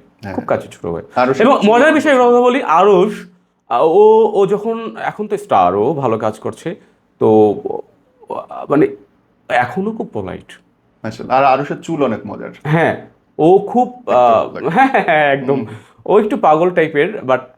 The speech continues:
Speaker 2: খুব ভালো অভিনয় করে।
Speaker 1: আরশের এবার বন্যার কাজ আমার খুব পছন্দ হয়েছে। বন্যাকে
Speaker 2: হ্যাঁ।
Speaker 1: মানুষের
Speaker 2: ও,
Speaker 1: কাছে
Speaker 2: ও
Speaker 1: গেছে।
Speaker 2: হয়তো কাউকে, অনেকে মনে করছে ও লোক দেখানোর জন্য। না
Speaker 1: হুম,
Speaker 2: ভাই, ও লোক
Speaker 1: কোথায়?
Speaker 2: দেখানোর জন্য না, ওকে আমি চিনি personally এবং কাছের ছোট ভাই, এবং ও সবসময় এমন।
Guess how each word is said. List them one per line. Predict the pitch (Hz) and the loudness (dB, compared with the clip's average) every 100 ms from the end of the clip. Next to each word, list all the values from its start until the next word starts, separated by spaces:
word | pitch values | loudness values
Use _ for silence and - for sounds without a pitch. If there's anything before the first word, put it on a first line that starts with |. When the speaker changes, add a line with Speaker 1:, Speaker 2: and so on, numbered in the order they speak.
| _ | _
Speaker 2:
খুব | - 208 208 | -8 -8 -6
ভালো | 98 82 | -12 -14
অভিনয় | - 90 | -16 -20
করে। | 90 127 | -4 0
Speaker 1:
আরশের | 135 139 151 139 | 0 0 -2 0
এবার | 127 | 0
বন্যার | 117 107 113 120 120 117 | 0 -4 -4 -2 -2 -2
কাজ | 101 | -4
আমার | 101 98 | -4 -6
খুব | 98 95 | -10 -10
পছন্দ | 90 95 | -12 -12
হয়েছে। | 92 101 | -12 -8
বন্যাকে | 107 113 | -4 -2
Speaker 2:
হ্যাঁ। | - | -2
Speaker 1:
মানুষের | 220 220 233 | -2 -4 -2
Speaker 2:
ও, | 254 | 2
Speaker 1:
কাছে | 302 | 4
Speaker 2:
ও | 277 | 4
Speaker 1:
গেছে। | 226 | 4
Speaker 2:
হয়তো | 269 277 254 269 277 | 4 4 2 0 2
কাউকে, | 233 269 | 2 2
অনেকে | 240 214 240 262 | 2 2 2 0
মনে | 247 247 | -2 -6
করছে | 226 | -2
ও | 233 | 0
লোক | 180 180 170 | 2 0 2
দেখানোর | 151 147 143 139 | -2 0 0 2
জন্য। | 123 127 | 2 0
না | 143 151 | 2 2
Speaker 1:
হুম, | - | 0
Speaker 2:
ভাই, | 123 185 | -2 0
ও | 143 165 | 2 4
লোক | 151 | 2
Speaker 1:
কোথায়? | 139 135 | 2 -2
Speaker 2:
দেখানোর | 143 160 | 0 -4
জন্য | 160 208 | 0 0
না, | 285 | 2
ওকে | 151 147 | 0 2
আমি | 170 180 | 0 0
চিনি | 180 190 | -2 -2
personally | 180 170 185 202 247 339 - _ - | -2 -4 0 2 2 -4 -10 _ -8
এবং | 143 156 151 147 | 0 2 0 0
কাছের | 135 - 170 | -2 -2 -6
ছোট | 175 180 | -2 2
ভাই, | 185 247 285 - _ | 2 2 -2 -12 _
এবং | 131 147 156 | -4 -2 2
ও | 202 | 2
সবসময় | 202 185 - 180 220 | 4 0 -2 0 2
এমন। | 156 95 87 | 2 0 -6